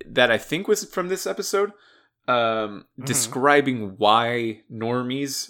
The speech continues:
Speaker 1: or they're called mundies, um, which is short for mundane.
Speaker 2: They're called muggles. Yeah.
Speaker 1: Mundies. Uh, why mundies can't find Fabletown. And it,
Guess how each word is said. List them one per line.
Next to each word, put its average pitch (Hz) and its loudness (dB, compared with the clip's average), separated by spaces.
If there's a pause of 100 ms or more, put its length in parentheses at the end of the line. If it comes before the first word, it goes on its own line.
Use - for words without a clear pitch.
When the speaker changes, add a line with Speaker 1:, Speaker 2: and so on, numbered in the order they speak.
Speaker 1:
or 110 0
they're 135 2
called 160 0
mundies, 107 -2 (880)
um, 92 -4
which 117 -8
is 101 -8
short 151 -6
for 120 -4
mundane. 107 0
Speaker 2:
They're - 0
called 165 4
muggles. 123 -6 (640)
Yeah. 139 -4
Speaker 1:
Mundies. 104 -6 (560)
Uh, 95 0
why 110 6
mundies 123 0
can't - -6
find 107 -4
Fabletown. 123 -4 (840)
And 127 0
it, 131 2